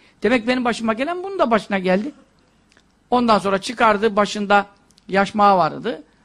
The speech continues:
Onu çıkardı. Su da yakın tabii.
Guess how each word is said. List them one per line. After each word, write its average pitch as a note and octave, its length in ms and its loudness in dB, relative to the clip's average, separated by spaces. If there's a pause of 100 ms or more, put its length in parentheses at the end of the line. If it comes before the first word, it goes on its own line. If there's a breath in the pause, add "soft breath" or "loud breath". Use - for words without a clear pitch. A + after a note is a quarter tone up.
(140)
Onu A3 220 0
çıkardı. F#3 600 -2 (240)
Su B3 240 -8
da B3 80 4
yakın A3+ 340 2
tabii. C3+ 440 -4